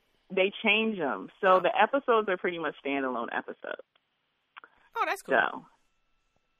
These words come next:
Speaker 2: I
Speaker 1: they're
Speaker 2: can dig
Speaker 1: very
Speaker 2: that.
Speaker 1: good. You need to watch. There is this one particular one about this, um, woman monk
Speaker 2: Oh, wow.
Speaker 1: who cooks. It's ama-, oh my gosh, it was amazing.
Speaker 2: Hmm. And she's in a
Speaker 1: Oh.
Speaker 2: monastery, or?
Speaker 1: Yep,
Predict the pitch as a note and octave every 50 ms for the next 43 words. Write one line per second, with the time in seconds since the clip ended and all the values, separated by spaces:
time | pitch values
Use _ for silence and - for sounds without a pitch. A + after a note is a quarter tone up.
0 | - - D3+ D3+ C#3+ A2+ G#2 D3+ D3 C#3+ C#3+ C#3+ C#3 B2 A#2 G2 F#2 F2 - C#3
1 | C#3 C3+ B2+ B2+ B2 - - B2+ F2 A#1 - - - - - D3 D3 C3 D#3 D#3
2 | - D#3 - - D#3+ D3 D3 D3 - - - - - D3+ - D#3 C#3 C3 B2 B2+
3 | A#2 A#2 A2+ - - B2 - B2 A2+ A2+ A#2 - - - A2 B2 - _ _ -
4 | - A#2 A#2 G#2+ G2 G#2 A2+ _ _ _ - - _ _ _ _ _ _ _ -
5 | C3 C#3 C#3 D3 D3 D3 D3 D3+ C#3+ C#3 C3+ C3 C3 B2+ B2 B2 B2+ D#3+ A#3 C4
6 | _ _ - - - - - - _ _ _ _ _ _ - - A#3 C#4+ E3 D3
7 | D#3+ G#3 F#3+ D3 D3+ - - C4 B3 B3 B3 - _ - - E3 D#3 - - A3+
8 | - - A#2+ - - B2 B2+ C3 - - D3+ - D#3+ D#3 D#3 D#3 D3 C#3+ C#3 -
9 | - - C#3 C#3+ D3 C#3 C3 A#2 - - - G#2 A#2+ - C#3 A2 A#2+ B2 C#3+ D3
10 | C3 D#3 F3+ F#3+ F#3+ F#3 F3+ F3+ C#3 D3+ D3+ A#2 G2 D#2+ C#2+ C#2+ - C3+ _ _
11 | _ - G4+ F#4 B3+ F#3 F#3+ G#3+ - C#4+ C4 - - G#3 G#3 G#3+ B3 - - G4+
12 | F#4 G4+ G#4 G#4+ A4 G#3 F#3 F3+ F3+ F3+ F3 F3+ - _ _ _ _ _ _ _
13 | _ _ _ - _ - F#3+ B3+